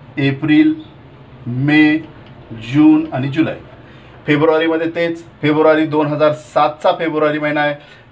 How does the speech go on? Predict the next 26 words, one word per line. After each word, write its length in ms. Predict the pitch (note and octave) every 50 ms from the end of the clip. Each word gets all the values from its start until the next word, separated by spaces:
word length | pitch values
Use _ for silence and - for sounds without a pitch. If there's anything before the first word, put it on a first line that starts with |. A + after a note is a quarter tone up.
| -
Actually 260 | C#3 C3+ - E3+ E3+ E3+
इथं 380 | E3 E3 D#3+ D#3 E3 F#3 F#3
बघा 280 | F3 E3+ E3+ F3 F3+ F#3+
किंवा 420 | F#3+ - - F#3 F3 F3 F3 F3
मग 140 | E3+ E3+ E3+
लीप 220 | E3 D#3+ D#3 D3+
वर्षामध्ये 460 | D#3 C#3+ C#3 - D3+ C#3 C3 B2 B2 A2+
घ्या, 160 | G#2+ G2+ F#2
दोन्हीपैकी 440 | B2+ C#3 C#3+ D#3 E3+ E3 D#3 F3+ F3+
कुठंतरी 380 | F3+ D#3+ F3+ F#3 F#3 F#3 F3+ E3+
एका 200 | E3+ D#3 - E3+
ठिकाणी 320 | E3 E3 E3+ D#3 D#3+ D#3+
तुम्हाला 240 | E3 D#3 D3 D3 D3
घ्यावं 220 | C#3+ C#3 C3+ B2+ B2
लागेल. 220 | A2 G2+ G2 - - - - - - -
इथं 280 | - D#3 D#3 F#3 F3+ -
फेब्रुवारी 380 | E3 E3 E3 E3+ E3 E3 E3+ E3+
अठ्ठावीसचा 520 | D3+ D3 - F3 E3+ E3+ F3 F3 F#3 F3+
समजला 500 | F3 F#3 E3+ E3+ E3 E3+ E3+ F3 - - - - -
तर 60 | D#3
लीप 300 | C#3 C#3 D3+ E3 F3 E3+
वर्ष 240 | F3+ F3+ F3 - G3
ज्यावेळेस 440 | F#3+ E3 D#3+ E3 D#3+ F3+ F3+ F3 D3+
हे 160 | D3 D#3 E3
जर 180 | F3 E3 F3+ - -
आठ 180 | D#3 D#3 D3